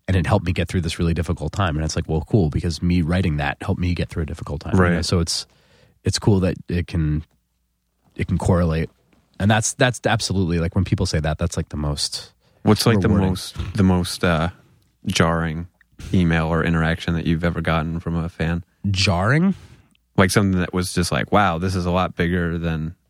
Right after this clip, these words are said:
Speaker 2: I realized with this thing that I'm doing."
Speaker 1: Um, I don't know if there's any moment in particular. The ones that are hardest to talk about are when someone's dealing with, like, death
Speaker 2: Mm.
Speaker 1: or, you know, like, "Oh, you know, my mom passed away and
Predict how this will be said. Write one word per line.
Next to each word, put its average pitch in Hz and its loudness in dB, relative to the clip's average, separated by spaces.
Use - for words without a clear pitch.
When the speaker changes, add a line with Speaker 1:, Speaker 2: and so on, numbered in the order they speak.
Speaker 2:
I 87 2
realized 80 0
with 80 -2
this 85 -2
thing 87 0
that 80 -2
I'm 82 -4
doing." 85 0
Speaker 1:
Um, 143 4
I - -4
don't 180 6
know 208 4
if 175 -2
there's 143 2
any 127 4
moment 104 2
in - -4
particular. 107 2
The 107 2
ones 127 6
that 123 0
are 90 0
hardest 92 -2
to 90 2
talk - -2
about 87 0
are 82 -2
when 80 -2
someone's 87 2
dealing 78 0
with, 76 -4
like, 80 -8
death - -6
Speaker 2:
Mm. 90 0
Speaker 1:
or, 76 -2
you 92 -2
know, 85 2
like, 80 0
"Oh, 82 0
you 80 -2
know, 78 0
my 78 0
mom 76 0
passed - -8
away 73 -6
and 71 -8